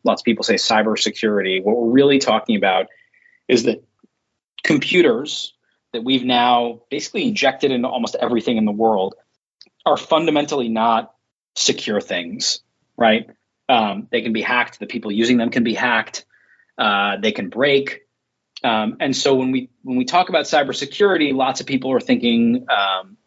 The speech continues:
uh, email or, uh, apps on their phone or things like that, spyware. Oh, it's gonna look at the keys that I'm typing, et cetera. But the reality is that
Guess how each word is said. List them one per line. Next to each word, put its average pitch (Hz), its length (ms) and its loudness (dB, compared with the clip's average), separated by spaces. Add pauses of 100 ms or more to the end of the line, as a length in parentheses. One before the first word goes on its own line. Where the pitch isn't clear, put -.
uh, 123 120 -6 (120)
email 113 580 2
or, 101 380 -4
uh, 87 200 0 (180)
apps 107 320 0
on 113 100 2
their 92 100 -4
phone 117 560 2
or 98 80 0
things 117 300 0
like 107 160 0
that, 107 180 0
spyware. 104 960 2 (360)
Oh, 123 100 4
it's 120 100 2
gonna 117 180 4
look 113 140 -2
at - 80 -6
the - 60 -20
keys 117 540 0
that 113 120 0
I'm 107 260 2
typing, 110 760 0
et 90 100 -12
cetera. 113 560 4 (840)
But 139 140 -2
the 143 100 2
reality 139 680 2
is 120 280 -2
that 113 280 -2